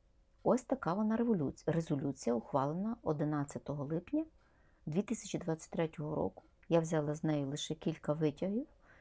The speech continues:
бо на більше нема часу. А тепер повернімося у десять років назад. Перепрошую, у десять років тому.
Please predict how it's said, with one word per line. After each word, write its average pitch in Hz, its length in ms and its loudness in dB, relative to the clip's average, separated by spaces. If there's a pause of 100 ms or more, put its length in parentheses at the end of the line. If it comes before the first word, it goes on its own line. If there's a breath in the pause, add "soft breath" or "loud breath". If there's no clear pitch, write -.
(160 soft breath)
бо 165 120 4
на 160 120 4
більше 156 340 -2
нема 135 200 0
часу. - 420 -12 (800)
А - 80 4
тепер 285 300 2
повернімося 202 800 4
у 185 200 2 (240)
десять - 420 4
років 143 260 0
назад. - 460 -6 (800)
Перепрошую, 147 560 2
у - 60 2
десять 151 360 4
років - 340 -2
тому. - 240 -2